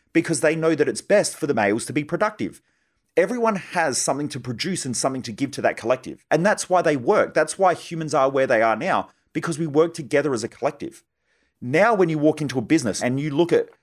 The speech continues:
most businesses, are they working together as a collective? No way. Fucking John's talking about Jane and how shit she is. He's trying to sink her down because he can't step up to the plate.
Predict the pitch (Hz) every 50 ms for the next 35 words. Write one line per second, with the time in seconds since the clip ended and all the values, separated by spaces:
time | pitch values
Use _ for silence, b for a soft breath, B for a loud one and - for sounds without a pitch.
0 | _ _ 123 127 143 156 170 - - 147 147 160 143 - - 90 - - - 123
1 | - 143 135 123 131 135 151 - 175 156 - 160 151 151 135 120 123 - - 127
2 | - - - 269 220 - _ _ _ _ _ _ _ 269 330 349 330 302 320 359
3 | 311 294 190 131 101 - - _ _ _ _ _ - 233 233 - 233 202 165 -
4 | 208 214 208 202 - - 214 202 196 214 202 190 202 196 185 - - - 180 180
5 | 196 190 190 180 160 180 185 175 - - - 208 - - - 202 196 196 196 190
6 | - _ _ _ _ _ - 214 220 202 - - 208 190 - - - - - 208
7 | 190 165 127 151 170 170 170 165 170 175 175 165 160 - 160 156 165 170 170 -
8 | 175 175 165 151 - - 185 160 - 160 160 156 - - 151 165 - - 175 175
9 | 175 165